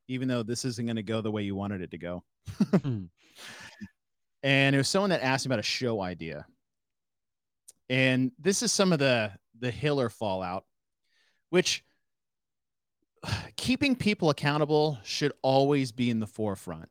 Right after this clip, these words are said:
Speaker 1: Making sure we're doing things the right way, following the rules should always be a priority. I get that. But there is too far to one side to where people will take that and then go to an extreme, right?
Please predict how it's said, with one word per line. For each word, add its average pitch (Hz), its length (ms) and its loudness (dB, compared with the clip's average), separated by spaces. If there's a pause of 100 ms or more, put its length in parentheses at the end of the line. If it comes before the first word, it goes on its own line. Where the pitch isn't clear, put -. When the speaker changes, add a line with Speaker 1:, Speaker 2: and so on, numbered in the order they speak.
(120)
Speaker 1:
Making 170 300 0
sure 170 200 0
we're 156 100 2
doing 143 300 0
things 131 260 0
the 113 100 -4
right 113 260 0
way, 143 360 4
following 127 420 0
the 107 80 -2
rules 120 420 -2
should - 280 -4
always 117 400 0
be 101 400 -4
a 101 60 -8
priority. 131 560 0
I 110 120 -10 (120)
get - 220 -6
that. 73 240 -12 (160)
But 139 180 -6
there 156 180 0
is 220 540 2 (160)
too 202 220 0
far 143 360 4
to - 160 -4
one 113 260 -2
side 107 480 -4
to 110 120 -6
where 110 500 -2 (680)
people 185 560 4
will 120 260 0
take - 580 -2
that 110 320 2 (100)
and 127 160 0
then 135 140 2
go 120 240 2
to 117 200 -6
an 101 80 -6
extreme, - 540 -8 (680)
right? 98 240 -6